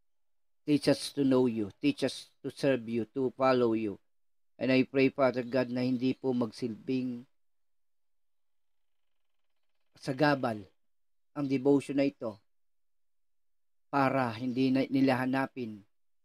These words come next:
ang iyong kalooban, Lord, in the name of Jesus. Father God, I pray for ev-, each and every one of us, Lord, to encounter you, Lord, as you speak to us personally.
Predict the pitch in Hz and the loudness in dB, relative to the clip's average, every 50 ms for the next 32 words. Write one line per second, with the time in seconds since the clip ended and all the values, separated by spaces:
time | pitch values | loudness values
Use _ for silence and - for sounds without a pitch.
0 | _ _ _ _ _ _ _ - 127 131 135 131 127 - 135 127 123 - 127 123 | _ _ _ _ _ _ _ -8 -4 -2 0 0 0 0 0 0 0 0 0 -2
1 | 120 110 107 110 107 101 104 107 110 110 107 101 113 123 120 135 131 135 139 135 | -4 -4 -6 -8 -10 -8 -8 -6 -4 -6 -6 -6 -8 -6 -4 -2 0 0 0 0
2 | 127 127 120 _ - - 131 113 - - - - _ _ _ _ _ _ _ _ | 0 -2 -4 _ -10 -10 -10 -10 -12 -14 -20 -20 _ _ _ _ _ _ _ _
3 | _ _ _ _ _ _ _ _ _ _ _ _ _ _ _ _ _ _ - 139 | _ _ _ _ _ _ _ _ _ _ _ _ _ _ _ _ _ _ 0 2
4 | 143 135 156 151 143 139 151 151 151 143 139 139 - - - 139 151 151 151 151 | 2 4 2 2 2 4 4 4 4 4 4 2 0 -2 -2 0 2 2 2 2
5 | 151 143 151 147 _ _ _ _ _ _ _ - 147 139 139 - 156 151 147 135 | 0 -2 -6 -12 _ _ _ _ _ _ _ -8 -6 -6 -6 -4 -2 -2 -2 -2
6 | 123 - - 156 156 - - 156 147 147 135 135 123 147 147 139 135 139 131 127 | -4 -6 -6 -6 -6 -4 -4 -2 -2 0 -2 -2 -2 -2 -4 -2 -2 -4 -6 -8
7 | - - 131 131 - - 127 120 110 104 95 _ _ _ _ _ _ _ _ _ | -8 -10 -12 -12 -12 -12 -12 -10 -10 -10 -12 _ _ _ _ _ _ _ _ _
8 | _ _ _ _ _ _ - 160 156 156 147 - 151 143 143 139 139 147 135 131 | _ _ _ _ _ _ 0 2 4 4 2 2 2 2 2 2 2 2 0 0
9 | 123 123 127 117 107 110 104 98 - _ _ _ _ _ _ _ _ _ _ - | 2 2 0 0 -2 -4 -8 -8 -12 _ _ _ _ _ _ _ _ _ _ -6
10 | 147 139 - 151 143 - - - 147 - _ - 110 - 131 127 - - - 127 | -6 -4 -2 -2 -4 -4 -4 -4 -4 -4 _ -6 -2 -2 -2 -2 -2 -4 -6 -6
11 | 120 - 131 117 120 117 117 110 104 87 | -6 -6 -6 -6 -6 -6 -8 -8 -12 -14